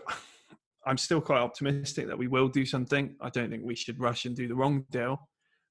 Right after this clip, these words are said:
But I do think would be, if we did nothing,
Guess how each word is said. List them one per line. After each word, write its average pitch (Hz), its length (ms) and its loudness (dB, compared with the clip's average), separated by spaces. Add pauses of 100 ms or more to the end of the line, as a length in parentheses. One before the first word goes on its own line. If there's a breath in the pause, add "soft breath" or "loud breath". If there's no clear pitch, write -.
(280)
But 127 80 4
I 123 100 6
do 131 300 4
think 120 560 2 (180)
would 127 300 2
be, 120 440 2 (160)
if - 160 -12
we 135 80 4
did 123 220 2
nothing, 139 680 0